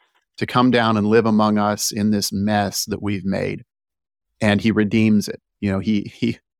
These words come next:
he perfects it in the way that he lives, and he undoes the curse of sin and death. And then he gives that to us as a gift in our baptism. You know, we,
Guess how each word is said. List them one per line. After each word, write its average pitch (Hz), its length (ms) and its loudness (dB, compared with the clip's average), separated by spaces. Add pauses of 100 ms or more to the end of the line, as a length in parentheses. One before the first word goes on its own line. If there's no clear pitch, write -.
(120)
he - 160 -2
perfects 120 580 -2
it 120 280 4
in 101 340 2
the 101 100 -2
way 110 220 4
that 104 140 2
he 107 140 -2
lives, 104 500 0 (360)
and 98 140 -2
he 98 300 -6 (300)
undoes 110 640 4
the 107 80 -4
curse 117 360 0
of - 120 -6
sin 104 280 -2
and 101 140 -4
death. 98 300 -2 (500)
And 110 180 4
then 117 140 4
he 107 140 0
gives 131 400 2
that 123 260 -2
to 113 80 0
us 107 180 2
as 104 140 -2
a 101 60 -2
gift 104 320 -2
in 101 80 -2
our 98 100 0
baptism. 95 720 -8
You 107 140 -8
know, 98 220 -6 (180)
we, 107 280 -2